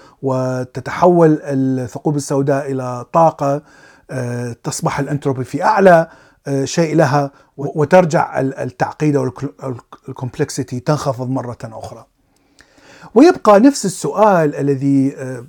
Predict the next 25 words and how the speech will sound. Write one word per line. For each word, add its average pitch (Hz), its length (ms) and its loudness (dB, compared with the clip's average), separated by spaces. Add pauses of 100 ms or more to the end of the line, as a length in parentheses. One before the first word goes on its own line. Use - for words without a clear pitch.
يعني 123 300 -6
سأله 165 480 4
بولتزمان 135 680 2 (320)
في 131 200 -8
القرن 123 300 -6
التاسع 214 440 0
عشر، 127 240 -6
أنه 143 240 -2
لماذا 160 600 2
الأنتروبي 143 760 -2 (360)
تزيد 139 560 0 (100)
في - 160 -6
الكون؟ 127 540 0 (580)
آه، 131 420 -4
الآن 233 340 6
نعرف 220 420 4
أن 151 180 -2
الأنتروبي، 147 880 0
آه، 131 260 -8 (100)
يعني 127 200 -6
تزيد 202 440 6
لأنها، 170 380 2
لأننا 180 440 2
بدينا، 165 760 6 (480)
بدأنا 139 600 2